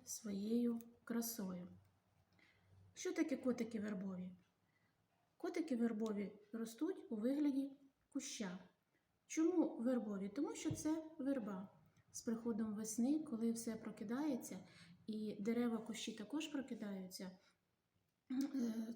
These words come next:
то найпершими рослинками, е, які розпускаються, є верба або котики вербові.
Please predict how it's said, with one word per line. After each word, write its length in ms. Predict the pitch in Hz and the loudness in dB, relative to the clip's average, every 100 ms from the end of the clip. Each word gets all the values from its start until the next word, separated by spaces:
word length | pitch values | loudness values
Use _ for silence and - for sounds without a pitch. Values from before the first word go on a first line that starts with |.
| - | 0
то 80 | 233 | 6
найпершими 880 | 233 233 240 233 - 214 214 202 - - _ _ | 6 6 2 2 0 0 0 -2 -6 -16 _ _
рослинками, 880 | 240 233 - 240 311 320 226 208 202 - - _ _ - | 0 0 2 6 8 8 4 0 -2 -6 -18 _ _ -4
е, 80 | 226 | -2
які 800 | 220 208 214 - 233 233 214 - | 0 0 -2 0 4 4 2 -2
розпускаються, 920 | 220 226 202 - 247 277 311 - - | -4 -6 -8 -6 -2 2 4 2 0
є 460 | 196 190 214 277 294 - - _ _ _ _ _ _ _ _ _ | -4 0 2 2 0 -8 -18 _ _ _ _ _ _ _ _ _
верба 560 | 226 233 202 196 185 - | 0 0 0 -2 -4 -6
або 340 | 196 208 262 | -2 0 0
котики 640 | 285 - - 220 - - 202 | -2 -6 -2 -2 -2 -6 -6
вербові. 560 | 202 196 190 185 190 | -6 -6 -4 -6 -8